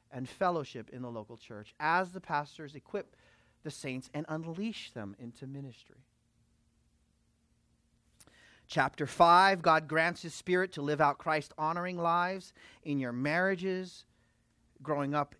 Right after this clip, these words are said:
in a family as a youth, in your parenting, and in your workplace. And then he turns to chapter six. Chapter six is where we fight.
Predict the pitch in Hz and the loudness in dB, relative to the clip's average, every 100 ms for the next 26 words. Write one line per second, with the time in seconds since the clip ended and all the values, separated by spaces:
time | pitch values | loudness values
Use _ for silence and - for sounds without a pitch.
0 | - 143 127 - - 143 185 208 208 202 | -10 -6 -6 -8 -4 0 2 2 2 2
1 | 175 180 175 180 175 170 127 113 107 - | 0 -4 -4 -2 -4 -6 -10 -10 -10 -2
2 | 208 220 214 - 202 196 185 131 143 143 | 0 0 -2 -6 -6 -6 -8 -8 -6 -6
3 | 131 139 143 - 113 117 - _ - - | -4 -6 -6 -8 -8 -8 -14 _ -20 -20
4 | - 131 127 151 185 185 165 175 - 147 | -10 -6 -2 0 -2 -2 -8 -12 -8 -4
5 | 139 143 - 147 - - 127 113 - 117 | -4 -6 -12 -20 -14 -4 -2 -2 -8 -18
6 | - - 143 101 - - - - _ _ | -16 -10 -8 -8 -12 -20 -20 -20 _ _
7 | _ _ _ - - 151 - 156 139 - | _ _ _ -8 2 2 2 -10 -12 -8
8 | 151 123 - - - 131 127 - 120 113 | -4 -6 -6 -20 -10 -10 -10 -6 -4 -4
9 | 113 110 104 104 - - - - | -6 -10 -16 -16 -12 -12 -12 -18